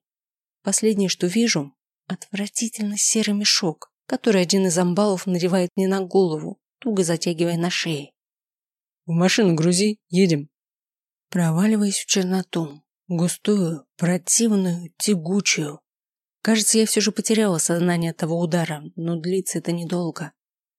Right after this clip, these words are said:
Я прихожу в себя от сильных покачиваний, однако подняться не могу. Мои руки,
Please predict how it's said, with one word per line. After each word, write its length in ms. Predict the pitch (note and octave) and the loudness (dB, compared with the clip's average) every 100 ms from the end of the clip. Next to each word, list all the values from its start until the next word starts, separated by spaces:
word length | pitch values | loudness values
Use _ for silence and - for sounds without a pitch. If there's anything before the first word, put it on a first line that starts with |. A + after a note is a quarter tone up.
| _ _ _ | _ _ _
Я 200 | E3+ F3+ | 0 2
прихожу 360 | F3+ - F3+ | 2 0 0
в 80 | F3+ | 0
себя 280 | - E3 G3 | 0 2 0
от 100 | F#3+ | 0
сильных 320 | - F#3 F3 | 0 0 0
покачиваний, 800 | - - G3 E3+ - D3+ C#3 C3+ _ _ - | -4 -2 0 0 -2 -4 -8 -16 _ _ -4
однако 420 | F3 F3+ F#3+ F3+ | 0 2 2 0
подняться 540 | F#3+ E3+ G3 G#3 - | 0 0 0 0 0
не 100 | F#3+ | 2
могу. 520 | F#3+ G3+ G3+ F#3 D3+ - _ _ _ _ | 2 2 2 0 -2 -12 _ _ _ _
Мои 240 | F3 G3+ | 2 4
руки, 440 | A3 A3+ - E3 | 4 2 0 -6